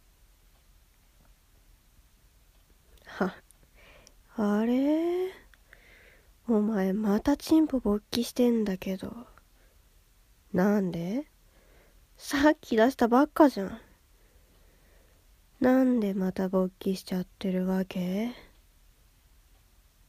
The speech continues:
はあ、もしかしてだけど、このシチュエーションに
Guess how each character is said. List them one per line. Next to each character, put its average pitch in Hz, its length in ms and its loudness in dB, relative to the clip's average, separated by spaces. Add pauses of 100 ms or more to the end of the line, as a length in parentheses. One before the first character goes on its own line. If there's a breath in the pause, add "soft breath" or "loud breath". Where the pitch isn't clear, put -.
(920)
は 202 560 0 (1400 loud breath)
あ、 285 40 4
も 302 160 6
し - 120 -2
か 233 240 2
し - 60 -10
て 196 140 -2
だ 185 140 -2
け 190 140 -8
ど、 196 400 -8 (1080 loud breath)
こ 175 260 -4
の 190 180 0
シ - 120 -12
チ - 160 -4
ュ 240 140 2
エ - 40 2
ー - 20 -6
シ 240 160 -6
ョ 240 40 0
ン 240 180 0
に 233 180 -8